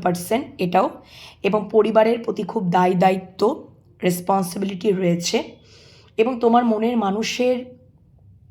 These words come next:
এখন যেটা আমি দেখতে পাচ্ছি আহ, আমি একটু ক্ল্যারিফাই নেব, একটু ক্ল্যারিফাই নেব। আমার মনে হচ্ছে যে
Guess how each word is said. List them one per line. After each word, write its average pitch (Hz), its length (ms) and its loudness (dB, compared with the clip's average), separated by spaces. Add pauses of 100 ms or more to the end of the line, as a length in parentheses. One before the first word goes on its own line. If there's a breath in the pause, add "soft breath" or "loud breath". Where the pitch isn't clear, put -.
(480)
এখন 269 200 -6 (100)
যেটা 247 200 -6
আমি 240 160 -2
দেখতে 180 260 -2
পাচ্ছি 190 300 -2 (640 loud breath)
আহ, 185 300 0 (160)
আমি 214 140 -2
একটু - 300 -6 (120)
ক্ল্যারিফাই 196 440 0 (100)
নেব, 180 160 0 (400)
একটু - 340 -14
ক্ল্যারিফাই 190 380 -4
নেব। 185 200 -6 (580 loud breath)
আমার 262 280 0
মনে 247 120 -2
হচ্ছে 294 300 -4
যে 294 120 -2